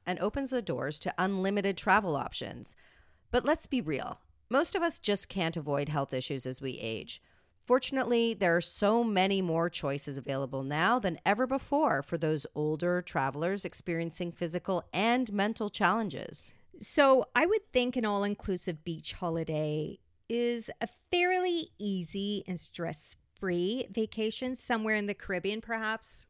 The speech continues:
Speaker 1: Yeah, all-inclusive resorts are a great option for those seeking a holiday where you just don't have to lift a finger. Everything is right there. You can really make an all-inclusive holiday as active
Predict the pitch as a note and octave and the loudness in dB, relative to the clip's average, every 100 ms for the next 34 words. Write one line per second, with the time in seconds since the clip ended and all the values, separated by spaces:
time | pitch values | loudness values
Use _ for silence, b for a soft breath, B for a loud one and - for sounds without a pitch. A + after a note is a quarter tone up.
0 | - A#3+ B3 A#3+ A#3 A#3 A3 B3+ C#4+ D#4+ | 2 8 10 10 8 8 8 8 4 0
1 | C4+ C4 A#3 G#3 G#3 G3+ - F3 F3+ F3 | -2 -2 -2 0 0 0 0 4 6 6
2 | D#3 D3+ C#3+ C3+ - D#3 D#3 D#3 D3 D3 | 2 0 2 0 0 -4 -4 -2 -2 -2
3 | - D#3 - D3+ C#3+ D3 D3 D3 D3+ C#3 | -4 -6 -4 -6 -2 -2 0 0 0 0
4 | D3 D3 C#3+ C#3+ - E3 - G3 D#3 D#3+ | 0 0 -2 -4 -4 -6 -4 -4 -2 -2
5 | - F3 D3+ D3 E3+ - D3 E3+ C4+ D4+ | -2 -4 -4 -6 -6 -6 -2 0 0 -2
6 | B B B F#3+ A3+ A3+ G#3+ G3 D#3+ C#3 | B B B -2 -2 -2 -2 -2 -4 0
7 | D#3+ F3 D3+ D#3 C#3+ - - b b b | 0 0 -2 -2 0 -4 -10 b b b
8 | b - F#3+ G#3+ G#3 - F3+ F#3+ A3+ A#3+ | b -8 -4 0 -2 -2 0 2 4 4
9 | F3+ E3 E3+ D#3+ E3 E3 D3+ E3+ D3+ - | 2 0 0 0 0 0 -2 -4 -4 -2
10 | E3 D#3 D#3 D3 - E3 G#3 G3+ E3 F#3 | 0 0 0 -2 2 4 4 4 4 2
11 | - D4 D4 | -2 -4 -6